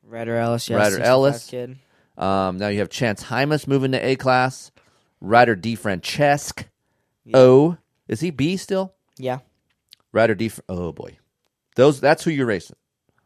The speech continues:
Speaker 1: Okay.
Speaker 2: That's what I'm saying. But do you understand what I'm saying? Like,
Speaker 1: Yeah.
Speaker 2: that's the level you're about to race.
Speaker 1: Yeah.
Speaker 2: And me and you can honestly sit here and have a conversation saying,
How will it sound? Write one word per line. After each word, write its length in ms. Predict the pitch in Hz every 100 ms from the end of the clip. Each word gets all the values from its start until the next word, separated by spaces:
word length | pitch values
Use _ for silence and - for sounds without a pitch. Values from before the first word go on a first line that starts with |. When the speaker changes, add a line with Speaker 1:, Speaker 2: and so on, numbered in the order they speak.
| _
Speaker 1:
Okay. 220 | 120 135 151 _
Speaker 2:
That's 220 | 135 143
what 80 | 147
I'm 80 | 117
saying. 320 | - 110 - - _
But 120 | - 113
do 80 |
you 60 | 143
understand 300 | 139 123 135
what 40 |
I'm 80 | 113
saying? 280 | - 127 85
Like, 200 | 92 - _ -
Speaker 1:
Yeah. 160 | 123
Speaker 2:
that's 340 | 95 123 135 -
the 120 | 147
level 400 | 131 131 120 113
you're 220 | 107 117
about 240 | 107 104 -
to 100 | 107
race. 420 | 87 - - - _
Speaker 1:
Yeah. 200 | 147 147 185 -
Speaker 2:
And 120 | 113
me 140 | 139 170
and 80 |
you 120 | 156 151
can 120 | 139
honestly 320 | 135 135 127
sit 220 | - 135
here 160 | 120 110
and 100 | 104
have 140 | 107
a 40 | 101
conversation 760 | 117 107 - 123 110 98 95
saying, 320 | - 104 92